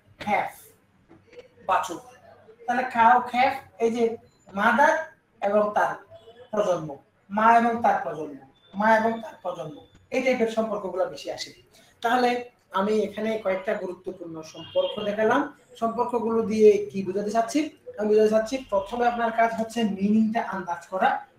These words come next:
তারপর আপনার আবিষ্কার করতে হবে এখানে রিলেশনটা কি, relation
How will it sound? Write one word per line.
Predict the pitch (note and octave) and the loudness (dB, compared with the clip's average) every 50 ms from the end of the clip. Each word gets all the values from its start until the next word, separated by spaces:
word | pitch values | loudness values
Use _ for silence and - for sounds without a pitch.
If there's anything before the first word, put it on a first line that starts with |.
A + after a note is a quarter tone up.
| _ _ | _ _
তারপর | C4 C4+ - - B3 B3 | 0 0 0 0 2 2
আপনার | A3+ A3+ G#3+ G#3+ G#3 | 2 2 2 2 0
আবিষ্কার | G#3 - - F#3+ F#3 F#3 - - F3 - | 0 -2 -4 -6 -8 -8 -10 -10 -12 -12
করতে | - - - - - | -12 -16 -16 -8 -6
হবে | G#3 - A3 | -4 -2 -2
এখানে | G#3 G#3+ G#3+ G3+ F#3+ | -2 -2 -4 -4 -4
রিলেশনটা | F3 F3 E3+ F#3 F3+ F#3 F#3 F3+ - - - | -4 -4 -4 -4 -4 -4 -6 -8 -8 -10 -12
কি, | - - - A#3 D4 D#4+ - - _ _ _ G#3+ | -12 -6 -2 -2 0 -2 -2 -6 _ _ _ 2
relation | A3 C4+ C#4 C#4+ C4+ - - A#3+ A3 G3 | 6 10 12 12 12 10 8 4 2 0